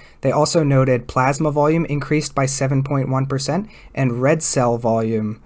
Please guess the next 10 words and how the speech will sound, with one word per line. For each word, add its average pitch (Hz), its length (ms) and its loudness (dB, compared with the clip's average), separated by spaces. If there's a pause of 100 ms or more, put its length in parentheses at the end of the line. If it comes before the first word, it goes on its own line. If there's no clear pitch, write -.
(280)
red 147 160 2
blood 139 240 2
cell 123 180 0
volume 113 400 0
increased 117 520 -6
by 107 120 -4
three 110 220 -6
point 110 240 -8
five 101 240 -6
percent - 480 -10